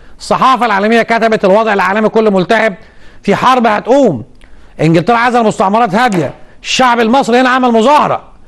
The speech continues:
اندلعت المظاهرات، ركز معايا، دي ثورة كبيرة الناس ما بتاخدش بالها منها. ثورة نوفمبر، نوفمبر ألف تسعمية خمسة وتلاتين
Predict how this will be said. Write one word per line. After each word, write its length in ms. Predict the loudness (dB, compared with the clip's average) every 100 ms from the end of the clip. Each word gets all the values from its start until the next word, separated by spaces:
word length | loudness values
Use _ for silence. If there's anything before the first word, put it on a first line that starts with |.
| -12 -2
اندلعت 400 | 0 2 0 0
المظاهرات، 540 | 0 2 2 0 0
ركز 280 | -2 0 -2
معايا، 180 | 0 -2
دي 100 | 0
ثورة 300 | 2 2 2
كبيرة 500 | 2 2 2 0 -6 -14 -20 -10 -2
الناس 220 | 0 0
ما 60 |
بتاخدش 320 | 0 0 0 0
بالها 260 | 0 0
منها. 380 | 0 0 -2 -4 -12 -20 -14
ثورة 800 | -2 2 2 4 4 4 2 0 -6 -20 -20 -6
نوفمبر، 1500 | 0 4 4 6 4 4 2 2 0 0 0 2 2 0 -4 -10 -20 -20 -20 -20 -12 -2
نوفمبر 600 | 0 2 0 0 -4 -6 -14 -20 -20 -4
ألف 460 | 0 0 0 -2 -4
تسعمية 840 | -2 -2 0 0 2 2 4 2 0
خمسة 460 | 0 0 0 0
وتلاتين 720 | 0 0 0 0 2 0 -2